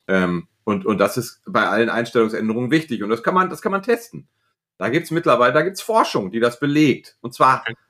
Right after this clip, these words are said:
Speaker 1: einerseits im Feld und andererseits experimentell. Ja? Meinetwegen jetzt bei, bei Charisma.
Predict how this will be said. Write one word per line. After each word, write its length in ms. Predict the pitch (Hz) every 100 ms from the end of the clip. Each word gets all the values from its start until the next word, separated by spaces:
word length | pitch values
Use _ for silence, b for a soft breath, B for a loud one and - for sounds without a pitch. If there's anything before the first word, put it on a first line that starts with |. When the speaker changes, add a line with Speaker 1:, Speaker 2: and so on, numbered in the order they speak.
| _
Speaker 1:
einerseits 520 | 135 160 151 135 135
im 180 | 160 147
Feld 440 | 135 147 143 240 254
und 120 | 196
andererseits 420 | 190 190 175 -
experimentell. 800 | 165 - 165 165 160 170 147 117
Ja? 160 | 92 120
Meinetwegen 380 | 117 131 131
jetzt 180 | 120 123
bei, 140 | 117 107
bei 180 | 107
Charisma. 600 | 107 104 139 139 143 156